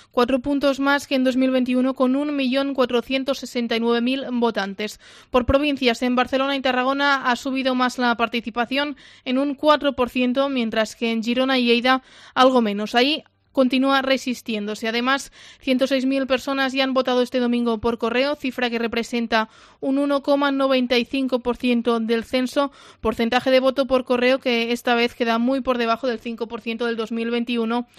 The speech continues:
cuando solo el cincuenta y tres coma cinco por ciento del electorado votó en las elecciones catalanas de ese año, marcadas, como bien comentabas,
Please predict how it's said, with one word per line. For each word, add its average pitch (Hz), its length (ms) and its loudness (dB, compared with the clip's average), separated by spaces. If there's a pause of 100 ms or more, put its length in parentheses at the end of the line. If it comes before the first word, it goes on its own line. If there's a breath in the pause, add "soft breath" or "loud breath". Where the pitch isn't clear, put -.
(240 loud breath)
cuando 247 500 4
solo 247 380 2
el 233 260 2
cincuenta 233 440 0
y 233 80 -2
tres 254 240 0
coma 240 200 -2
cinco 247 300 -4
por 226 140 -6
ciento 233 320 -2
del 226 200 0
electorado 220 600 0 (320 loud breath)
votó 247 400 4
en 247 200 0
las 240 240 2
elecciones 247 460 -2
catalanas 240 460 0
de 262 60 0
ese 247 180 0
año, 240 260 0
marcadas, 233 640 0
como 226 180 -4
bien 220 160 -2
comentabas, 220 640 -2